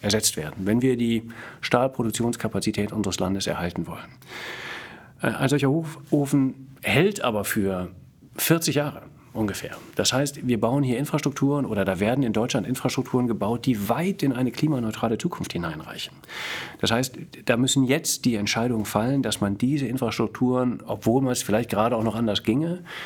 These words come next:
schon so baut, dass sie klimaneutral betrieben werden können. Und das geht zum Beispiel im Stahlbereich nur über die Nutzung von Wasserstoff. Man braucht hohe Temperaturen. Da gibt's Verfahren, die man relativ einfach weiterentwickeln kann oder die faktisch auch schon existieren. Es gibt erste Testanlagen in Europa,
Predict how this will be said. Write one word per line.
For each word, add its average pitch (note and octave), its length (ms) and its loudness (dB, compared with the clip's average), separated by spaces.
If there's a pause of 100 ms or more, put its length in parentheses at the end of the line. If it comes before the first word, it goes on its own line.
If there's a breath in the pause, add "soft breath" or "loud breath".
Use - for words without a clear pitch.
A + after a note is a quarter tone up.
(180 loud breath)
schon A2 240 2
so C#3+ 220 4
baut, C3+ 560 -2
dass G2 100 0
sie - 80 0
klimaneutral A#2+ 800 0
betrieben A#2 420 0
werden F#2+ 200 0
können. C3+ 320 0
Und G#2 60 -2
das F#2 120 0
geht A#2 160 0
zum G#2 100 4
Beispiel F#2+ 240 -2
im F2+ 40 -4
Stahlbereich A2+ 960 0
nur B2 300 0
über A2 200 -2
die - 100 -12
Nutzung - 280 -2
von - 160 -4
Wasserstoff. G2 540 -4
Man E2 100 -2
braucht - 240 -8
hohe C#3 160 2
Temperaturen. A2+ 720 0 (600 loud breath)
Da G#2+ 120 -4
gibt's G#2 260 0
Verfahren, A2+ 460 2
die G#2 100 2
man F2+ 240 0
relativ G#2 400 -2
einfach A2 420 0
weiterentwickeln G#2 520 0
kann G2 200 0
oder E2 160 -2
die - 140 -10
faktisch - 480 -4
auch - 140 -6
schon F2+ 360 -2
existieren. C3 640 0
Es - 100 -8
gibt - 220 -14
erste - 300 -2
Testanlagen G2+ 680 0
in G2+ 160 -2
Europa, F#2 420 0